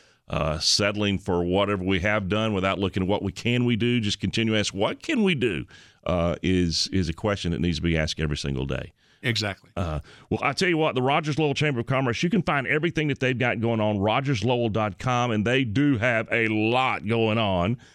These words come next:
Speaker 1: Uh, we'll have the spring job fair, we'll have a fall job fair, golf tournaments, you name it, they're, they're, it's all there, how you can get involved, seminars for business owners, uh, and I'm telling you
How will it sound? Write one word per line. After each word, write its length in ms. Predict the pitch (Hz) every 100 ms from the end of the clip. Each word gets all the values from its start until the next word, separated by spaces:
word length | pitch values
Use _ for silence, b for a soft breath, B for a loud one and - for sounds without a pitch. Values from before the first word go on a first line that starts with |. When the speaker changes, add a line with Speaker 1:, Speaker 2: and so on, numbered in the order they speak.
| B
Speaker 1:
Uh, 160 | 92 98
we'll 100 | 107
have 140 | 113 101
the 60 |
spring 320 | - 143 143 117
job 320 | 131 131 107
fair, 180 | 135 131
we'll 100 | 107
have 120 | 87
a 40 |
fall 280 | - 135 135
job 340 | 101 123 120
fair, 320 | - 123 120 113 B B B
golf 320 | 170 143 147 -
tournaments, 400 | 147 139 135 110
you 100 | 117
name 240 | 127 127
it, 140 | 127
they're, 220 | 110 113 -
they're, 140 | 107
it's 120 | 101 -
all 300 | 123 135 143
there, 260 | 120 120 117
how 300 | - 135 143
you 200 | 143 135
can 220 | 135 123
get 160 | 117 117
involved, 540 | 113 113 110 113 - B B
seminars 720 | - - 202 185 175 170 151
for 140 | -
business 420 | 110 160 151 151 156
owners, 460 | 151 147 143 - B B B
uh, 280 | 110 120 120 -
and 180 | 135
I'm 80 | 156
telling 300 | 165 196 156
you 240 | 113 85